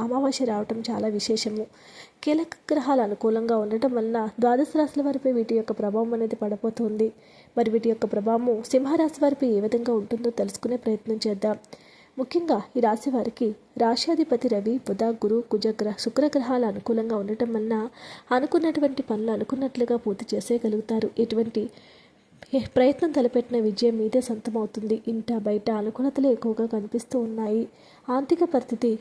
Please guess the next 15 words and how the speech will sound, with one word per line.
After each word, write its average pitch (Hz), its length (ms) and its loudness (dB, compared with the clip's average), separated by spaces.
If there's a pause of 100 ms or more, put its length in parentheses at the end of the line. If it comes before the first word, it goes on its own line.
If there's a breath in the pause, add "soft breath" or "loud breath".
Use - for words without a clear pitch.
(140)
గత 233 120 0 (100)
కంటే 233 340 0
కూడా 233 160 2 (140)
ఎంతో 220 300 2
మెరుగ్గా 226 420 -2
ఉండబోతూ 226 500 0
ఉంది. 214 220 -2 (400 soft breath)
శత్రువులు 302 480 4
కూడా 240 220 2
మిత్రులుగా 226 520 -2
మారి 214 220 0 (160)
సహాయ 240 280 0 (120)
సహకారాలను 233 580 0
మీకు 226 160 -2
అందించబోతూ 240 580 -2